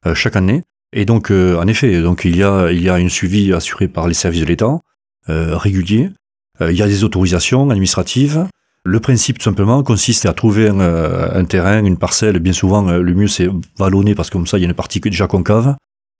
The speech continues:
À l'isoler, euh, avec différentes formes de bâches,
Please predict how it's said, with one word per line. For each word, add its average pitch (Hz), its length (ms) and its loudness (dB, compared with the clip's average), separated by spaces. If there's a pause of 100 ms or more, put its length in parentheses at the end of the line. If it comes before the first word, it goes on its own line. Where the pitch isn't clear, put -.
À 87 160 -4
l'isoler, 120 500 4
euh, 90 480 0
avec 87 240 -2
différentes 101 380 -2
formes 101 180 0
de 92 100 2
bâches, 123 340 0